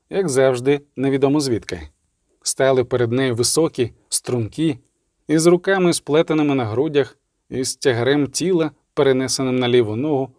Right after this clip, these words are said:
у позиції, з якої вона знала, могли атакувати за долю секунди. Цірі стала поряд із ними, в ідентичній позі.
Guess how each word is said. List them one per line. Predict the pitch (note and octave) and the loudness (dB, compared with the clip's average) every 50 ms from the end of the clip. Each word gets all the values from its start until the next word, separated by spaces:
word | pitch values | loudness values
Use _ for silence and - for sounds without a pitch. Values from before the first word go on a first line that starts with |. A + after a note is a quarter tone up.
| _ _ | _ _
у | - C3+ | -8 -8
позиції, | B2+ - C#3 C3+ D#3 G#3+ A3 F3+ - - F3+ D#3 | 0 0 0 2 2 0 -2 0 2 2 4 4
з | C3 C3+ | 4 2
якої | D3 C#3+ - G#3 G#3 F#3 | 2 2 2 0 0 2
вона | D3+ D3+ D3 C#3 A#2+ | 2 2 2 0 0
знала, | G#2 A2 D3 F#3 F#3+ E3+ D#3+ D3+ - - _ _ _ | 0 -2 -2 0 2 4 4 2 2 -2 _ _ _
могли | C3 D3 D3+ C#3 A#2 A2+ A#2+ C#3+ D#3+ | -2 0 0 0 0 0 0 2 2
атакувати | D#3+ D3 - A#2+ - - A2+ A#2 C3 C3+ C3 C#3 C3 B2 - _ _ | 2 2 0 -4 -4 -4 0 2 2 2 4 2 2 2 0 _ _
за | - C3+ E3+ F3 | -6 0 0 0
долю | D3 A#2 A#2+ A2 G2 A2 | 0 0 -2 -2 -2 -4
секунди. | G#2 - - C3 - D#3 C3 A2 F#2+ E2+ D2+ - _ _ _ _ _ _ _ _ _ _ _ _ _ _ _ _ _ _ _ _ | -4 -4 -6 -4 -4 -4 -2 -2 -4 -6 -10 -14 _ _ _ _ _ _ _ _ _ _ _ _ _ _ _ _ _ _ _ _
Цірі | _ - C#3+ C#3 C3 C3+ | _ 0 2 2 2 2
стала | B2+ - - C#3+ C#3 C3+ B2+ | 0 0 0 2 2 2 2
поряд | B2 - C#3 C3+ C3 A#2+ C3 | 2 0 2 2 2 2 2
із | C3 C#3+ | -2 -2
ними, | F3+ F#3+ E3 A#2+ G2+ D2+ - _ _ _ _ _ _ _ _ | -2 -2 -2 -2 -4 -6 -12 _ _ _ _ _ _ _ _
в | B2+ B2 | -10 -6
ідентичній | C#3 C#3 C3 F3 F#3+ G3+ F#3+ - C3 A#2+ - - D3+ D#3+ E3+ | -6 0 0 0 0 0 -2 -2 -4 -4 -4 -4 -6 -6 -4
позі. | - - C#3 A#2 G2+ G2+ | -2 0 0 0 0 -4